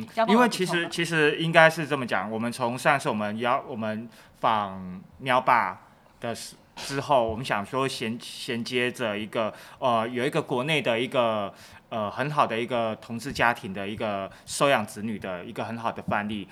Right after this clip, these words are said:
Speaker 2: 那也许我们可以来谈谈，呃，同志在面对跨国恋情进入到婚姻的这个议题的时候，他其实他受到的阻碍不亚于，呃，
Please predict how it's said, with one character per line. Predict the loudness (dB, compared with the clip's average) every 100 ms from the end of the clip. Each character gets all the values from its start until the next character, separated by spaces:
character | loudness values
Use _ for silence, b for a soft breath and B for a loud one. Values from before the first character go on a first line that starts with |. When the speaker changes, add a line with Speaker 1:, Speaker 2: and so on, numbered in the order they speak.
| B
Speaker 2:
那 | 2 4
也 | 4
许 | -2 -4
我 |
们 | -4
可 | -8 -6
以 |
来 | -4 -4
谈 | -6 -8
谈， | -4 -6 -6 -10 B B B -4
呃， | -2 -2 -6 -10
同 | -10 -6 -6
志 | -4 -4 -4
在 | 6 8 8
面 | 4 0 0
对 | -2 0 0 -4 -10 _
跨 | 6 6 6
国 | 2 -8 -8 -14 _ _ -2
恋 | 2 2 -2
情 | -8 -10 -12 -16 B -4
进 | -2 -2
入 | 0
到 | 4 4 2
婚 | 0 -2 0
姻 | -2
的 | -4 -6
这 | -6
个 | -6 -6
议 | -6 -8
题 | -10
的 | -12 -12
时 | -10 -4
候， | -2 -4 B B 4
他 | 4
其 | 4
实 | -2 -2
他 | 2 2
受 | 4 0 4
到 | 4 4
的 | 0 -10
阻 | -12 -12 -6
碍 | -2 -2 -2
不 | -8 -4
亚 | 0 0 -2
于， | -8 -14 -14 -16 B B B
呃， | -6 -6 -6 -10 -12